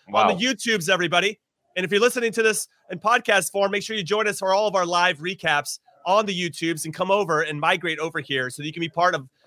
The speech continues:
Speaker 1: having a chance to win a hundred dollar gift card. So we gotta get to five hundred likes to make
Speaker 2: Mm-hmm.
Speaker 1: that happen. One other important thing, Heath Pierce, people, you gotta leave your ats. So at your Instagram handle, your Twitter handle, make sure you put that in the chat so we know who to offer it up to. So producer does,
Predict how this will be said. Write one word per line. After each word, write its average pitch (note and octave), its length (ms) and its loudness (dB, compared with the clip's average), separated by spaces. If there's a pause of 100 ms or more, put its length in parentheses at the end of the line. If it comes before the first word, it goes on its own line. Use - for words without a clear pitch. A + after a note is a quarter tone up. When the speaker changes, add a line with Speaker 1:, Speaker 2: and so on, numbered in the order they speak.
(120)
Speaker 1:
having B3 220 2
a C4 60 2
chance C4 320 0
to A#3 80 4
win C4 260 2
a F3+ 80 -2
hundred A3 260 0
dollar A3+ 180 4
gift A3 180 2
card. D#3+ 240 0
So - 80 -8
we F3 80 -4
gotta B3 180 4
get C#4+ 140 -4
to A#3 80 -2
five A#3+ 240 2
hundred A3+ 180 -2
likes G3+ 220 2
to G3+ 60 -8
make F#3+ 100 -2
Speaker 2:
Mm-hmm. G3+ 60 -6
Speaker 1:
that E3+ 100 2
happen. E3 360 2 (340)
One A3 200 2
other A#3+ 220 4
important A3+ 380 0
thing, A3+ 180 2
Heath G3 200 -2
Pierce, F#3 240 0
people, G#3 220 -2
you G#3 60 -2
gotta G#3 180 2
leave G3 240 -2
your E3+ 160 -2
ats. F3+ 480 0 (340)
So F#3 360 2
at G#3+ 220 2 (240)
your F3+ 140 -4
Instagram G#3 440 0
handle, G#3 420 0
your D#3 160 -2
Twitter G#3 340 2
handle, G3 460 0 (300)
make G3+ 180 0
sure A3+ 140 -6
you G#3+ 80 -4
put A3+ 200 0
that G3 220 2
in F#3+ 160 -2
the F3+ 80 -2
chat G3 340 0
so F3+ 120 -8
we F3 100 -2
know G#3 220 4
who G#3 140 0
to F#3+ 200 -2 (380)
offer A3+ 300 2
it A3+ 80 2
up C#4 120 0
to. F#3+ 140 -8
So D#3 100 -10
producer G3 320 -10
does, F#3+ 340 2